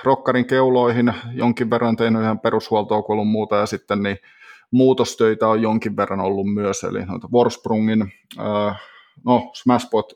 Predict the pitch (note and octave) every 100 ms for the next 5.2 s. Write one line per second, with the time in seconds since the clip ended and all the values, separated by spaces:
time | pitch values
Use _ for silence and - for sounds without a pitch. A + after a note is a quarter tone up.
0 | _ A2+ G#2 G#2 A#2+ G#2+ G#2 G2 F#2+ F#2+
1 | - - G2 G2+ G2+ F#2+ - G2 G2 G2
2 | G#2 - G2+ G#2+ - F#2+ F#2+ G2 - -
3 | - - - - - A#2+ - A2 G2 F#2+
4 | F#2 F#2+ G2 G2 F#2+ - - G2 F2 -
5 | -